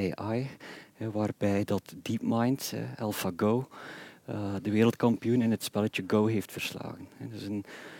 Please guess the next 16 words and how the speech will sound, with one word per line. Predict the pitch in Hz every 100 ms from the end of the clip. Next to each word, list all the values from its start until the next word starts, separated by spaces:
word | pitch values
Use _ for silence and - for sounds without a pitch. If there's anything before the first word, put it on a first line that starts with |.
| -
de | -
spelregels | - - 107 113 120 120
van | - 113
dat | 101 -
spel, | - 104 117 123 -
Go, | - 107 117 117 -
is | -
een | -
beetje | - 98
zoals | 98 87
schaken, | - 95 110 123
maar | 104
die | 101
zijn | 104 101 -
vrij | - 98
simpel. | - 123 131 147 156